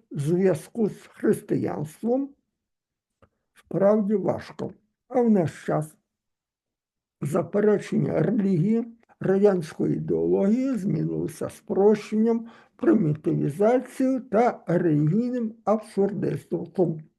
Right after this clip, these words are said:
Тут можна згадати слова Честертона, про якого я згадував раніше. Завжди були люди, які не розуміли християнство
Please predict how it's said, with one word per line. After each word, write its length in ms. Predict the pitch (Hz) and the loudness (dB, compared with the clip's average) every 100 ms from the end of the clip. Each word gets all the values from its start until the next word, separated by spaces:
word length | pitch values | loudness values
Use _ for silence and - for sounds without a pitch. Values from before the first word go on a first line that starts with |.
| _ _ _ _ _ _ _ _ _ _ _ _ _ _ _ _ _ _ 262 | _ _ _ _ _ _ _ _ _ _ _ _ _ _ _ _ _ _ 2
Тут 180 | 262 | 2
можна 400 | 196 185 156 151 | 4 4 2 -2
згадати 720 | 135 - 143 151 147 151 151 | -2 -4 0 0 0 -4 -6
слова 400 | 143 - - 151 | -10 -4 -4 -4
Честертона, 880 | 147 - 233 240 302 330 - 240 240 | -6 0 0 0 -6 -6 4 4 4
про 340 | 233 - - 156 | -4 -6 -4 -2
якого 380 | 156 214 226 175 | 2 4 4 2
я 360 | 180 185 196 - _ _ _ _ _ _ _ _ _ _ _ _ _ | 4 2 2 -8 _ _ _ _ _ _ _ _ _ _ _ _ _
згадував 680 | 165 151 175 196 202 202 196 | -4 2 4 6 6 4 2
раніше. 540 | 196 196 147 - - - - _ _ _ _ _ _ | 0 0 0 -4 -10 -16 -20 _ _ _ _ _ _
Завжди 560 | 196 254 240 156 143 - | 0 2 2 0 -2 -2
були 380 | 139 165 170 156 | -2 -4 -4 -4
люди, 480 | 190 233 214 233 - _ | -2 -4 -4 -6 -8 _
які 360 | 196 160 160 160 | -4 -4 -2 -2
не 320 | 170 208 240 | 2 4 4
розуміли 640 | 285 302 233 226 226 220 | 2 0 0 2 2 2
християнство 1000 | 208 208 180 - 196 190 175 - 214 185 | 0 -4 -6 -2 0 0 -2 -2 0 0